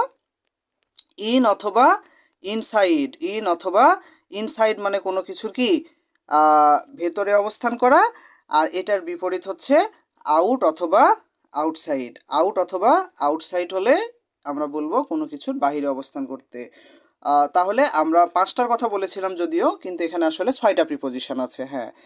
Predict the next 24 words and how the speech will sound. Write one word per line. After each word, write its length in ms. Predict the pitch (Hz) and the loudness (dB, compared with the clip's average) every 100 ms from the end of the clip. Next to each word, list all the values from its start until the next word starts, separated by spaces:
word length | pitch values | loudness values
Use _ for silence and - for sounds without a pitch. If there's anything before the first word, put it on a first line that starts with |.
| - _ | -20 _
আহ, 300 | - 123 110 | -12 -10 -4
সরি, 260 | - 151 208 | 0 0 0
ছয়টা 280 | - 165 156 | 0 0 -2
প্রিপোজিশন 520 | 151 143 139 - 294 | -4 -6 -4 -2 0
আছে। 300 | 151 - 285 320 _ _ _ - | 2 2 2 -2 _ _ _ -8
to, 100 | 214 320 453 _ _ _ _ _ _ _ - | -2 0 -2 _ _ _ _ _ _ _ -2
to 80 | |
এর 120 | 226 185 | 0 0
বিপরীত 360 | 165 160 156 - | -2 -2 -2 0
from, 180 | 165 117 - _ _ _ _ _ _ - | 0 0 -8 _ _ _ _ _ _ -12
into, 320 | 196 208 285 415 - _ _ _ _ _ _ - | -10 -2 2 2 0 _ _ _ _ _ _ -6
into 200 | 240 226 | -4 -4
এর 60 | |
বিপরীত 420 | 185 165 165 151 - _ _ _ _ _ _ _ - | -6 -2 -2 -2 -6 _ _ _ _ _ _ _ 0
out 200 | 175 - | 0 0
of, 140 | 104 - - _ _ _ _ _ _ 196 | -8 -12 -18 _ _ _ _ _ _ -8
in 120 | 220 226 | -4 0
বা 100 | 233 | 2
inside 500 | 247 285 320 480 - _ _ - | 2 2 2 0 -10 _ _ -6
এটার 220 | 185 165 | -2 -2
বিপরীত 360 | 156 170 - | -2 -2 -4
out 280 | 160 - 147 | 0 0 0
অথবা 320 | 147 165 302 453 _ _ 127 | -4 0 2 0 _ _ -10
outside। 520 | 123 - 107 107 | -6 -4 -6 -8